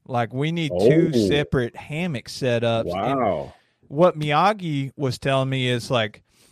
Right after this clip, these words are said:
Speaker 1: when him and Trips go, sometimes they will have three trees total, and they'll tie to the same tree, or they'll tie across from each other, and they can sit and talk,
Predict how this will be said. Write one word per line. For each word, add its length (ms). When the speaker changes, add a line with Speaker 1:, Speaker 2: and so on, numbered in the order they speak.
Speaker 1:
when 200
him 260
and 100
Trips 320
go, 180
sometimes 640
they 160
will 160
have 360
three 280
trees 460
total, 500
and 160
they'll 120
tie 320
to 120
the 80
same 280
tree, 560
or 320
they'll 220
tie 560
across 440
from 180
each 200
other, 260
and 200
they 80
can 120
sit 460
and 200
talk, 460